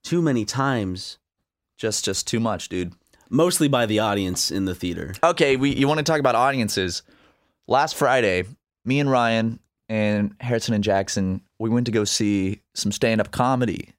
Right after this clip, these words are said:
Speaker 2: by, uh, Stavros, who's from a podcast called Come Town, and we went and we saw, we saw him do some stand-up, and it was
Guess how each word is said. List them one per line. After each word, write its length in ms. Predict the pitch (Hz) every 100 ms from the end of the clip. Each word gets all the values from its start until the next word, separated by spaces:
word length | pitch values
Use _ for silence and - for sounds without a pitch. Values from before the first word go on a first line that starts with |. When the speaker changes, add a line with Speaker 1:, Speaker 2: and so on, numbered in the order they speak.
| _ _
Speaker 2:
by, 300 | - 101 98
uh, 240 | 98 95 92
Stavros, 1040 | - - - 110 120 107 82 - - - - _
who's 260 | - 104 101
from 180 | - 107
a 60 | 92
podcast 840 | - 101 104 - 87 85 98 - -
called 320 | - 85 82
Come 240 | - 101 101
Town, 360 | 98 82 - -
and 100 | 98
we 60 |
went 200 | 95 101
and 60 | 104
we 80 | 101
saw, 420 | - 101 92 92 - - - - - _ _ _
we 80 | 117
saw 220 | - 107
him 140 | 110 110
do 120 | 113
some 140 | -
stand-up, 560 | 98 - 147 143 110 - _
and 120 | 123
it 40 | 127
was 280 | 123 113